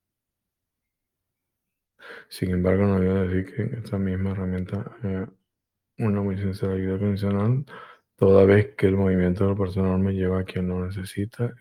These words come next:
y al vibrar la frecuencia de la condición no hay cobro. Ok, Lari, perfecto. Ahí te fijas, estás reflexionando ahí un poco con, con lo que comenté de, del amor incondicional y,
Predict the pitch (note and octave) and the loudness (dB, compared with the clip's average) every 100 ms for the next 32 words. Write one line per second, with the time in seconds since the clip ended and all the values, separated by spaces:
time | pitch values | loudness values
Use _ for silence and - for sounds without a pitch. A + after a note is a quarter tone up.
0 | - G2+ F#2 F#2 F2+ F#2 G2 G2+ F#2+ F#2 | -4 0 2 4 4 4 4 2 2 4
1 | F#2 G2+ G#2+ A2 - - G#2 F#2 F#2+ F2+ | 4 2 0 -2 -8 0 2 4 4 2
2 | F2+ F#2 F#2 F2+ - - F#2+ - - _ | 2 0 2 0 -4 -8 -8 -10 -18 _
3 | _ _ _ _ _ _ _ _ - A#2 | _ _ _ _ _ _ _ _ 0 4
4 | E2 F#2 C3 C#3 G2 F#2 F2+ B2 B2+ _ | 6 6 4 2 4 6 4 2 -2 _
5 | _ - - _ - F#2 - G2+ F#2 - | _ -20 -20 _ 0 0 4 6 6 6
6 | G2+ F#2+ F#2+ G#2+ G#2+ G#2 - F#2+ - B2+ | 6 8 8 6 4 -4 -2 0 4 6
7 | C#3+ F#2 - - B2 G#2 - G2 F#2+ G2+ | 6 4 -4 -8 -6 -2 4 4 6 4
8 | G2+ F#2+ - F#2+ F#2 F#2+ G2 F#2+ F#2 F#2+ | 4 2 4 4 6 6 6 6 6 4
9 | - A2 G2 F2+ - - _ G2+ G2 G2 | 2 4 2 2 -6 -20 _ 4 6 6
10 | F#2 F#2+ F#2 F2 F2 F2+ F#2+ F#2+ E2+ - | 6 6 4 4 4 6 6 6 2 -4
11 | _ - _ _ G2+ F2+ F2+ F#2 F#2+ G#2 | _ -20 _ _ 0 2 2 2 4 4
12 | F#2 F#2+ F2 F2 F2 F#2+ A2 G#2 F#2 F2+ | 4 2 0 0 0 2 4 4 2 -2